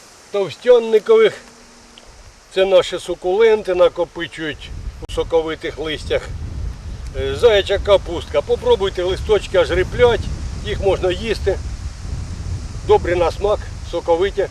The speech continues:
і риплять на зубах. Їстівні для худоби.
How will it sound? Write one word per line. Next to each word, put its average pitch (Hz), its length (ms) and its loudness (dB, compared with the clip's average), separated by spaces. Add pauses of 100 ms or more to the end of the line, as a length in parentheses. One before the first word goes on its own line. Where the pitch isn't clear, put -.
(560)
і 160 80 -6
риплять 170 420 -2
на 160 100 0
зубах. 151 340 0 (1080)
Їстівні 202 560 -2
для 160 180 -4
худоби. 190 480 2